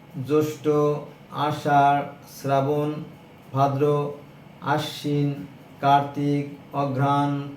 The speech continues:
পৌষ, মাঘ, ফাল্গুন, চৈত্র, দুইটা, দশ, দুই আর দুই বা-, বারো। এই বারো মাসটাকে আবার ভাগ করা হয়েছে ছয় ঋতুতে, গ্রীষ্ম, বর্ষা, শরৎ, হেমন্ত,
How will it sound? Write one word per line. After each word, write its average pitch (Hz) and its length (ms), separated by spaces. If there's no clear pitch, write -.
পৌষ, 143 460
মাঘ, 139 260
ফাল্গুন, 139 500
চৈত্র, 131 340
দুইটা, 131 280
দশ, 147 200
দুই 156 160
আর 170 80
দুই 202 180
বা-, - 240
বারো। 123 480
এই 214 320
বারো 170 340
মাসটাকে 185 440
আবার 175 280
ভাগ 139 200
করা 160 140
হয়েছে 156 300
ছয় 147 360
ঋতুতে, 123 320
গ্রীষ্ম, 147 760
বর্ষা, 139 680
শরৎ, 139 460
হেমন্ত, 139 600